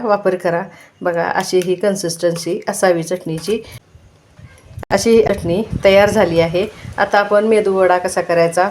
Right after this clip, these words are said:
ते बघूया. बघा, आता मेदू वड्यासाठी आपण आता हा एक बटाटा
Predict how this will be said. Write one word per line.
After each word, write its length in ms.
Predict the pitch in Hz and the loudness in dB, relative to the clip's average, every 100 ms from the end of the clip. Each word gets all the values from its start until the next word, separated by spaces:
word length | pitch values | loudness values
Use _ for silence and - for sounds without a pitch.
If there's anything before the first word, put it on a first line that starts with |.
| 202 | 2
ते 80 | 208 | 0
बघूया. 380 | 196 165 160 185 - - - - - - - - - - - - - | 0 0 0 0 -4 -20 -20 -20 -18 -18 -18 -18 -16 -16 -20 -20 -18
बघा, 200 | 196 190 | -6 -2
आता 220 | 180 185 180 | -2 0 -2
मेदू 300 | 202 202 214 | -2 2 4
वड्यासाठी 560 | 202 190 185 170 170 | 6 4 2 -4 0
आपण 260 | 170 175 175 | 0 0 -2
आता 240 | 175 180 | -2 0
हा 180 | 185 196 | 0 0
एक 260 | 185 202 196 | 0 -2 0
बटाटा 480 | 208 190 175 170 | 0 0 0 2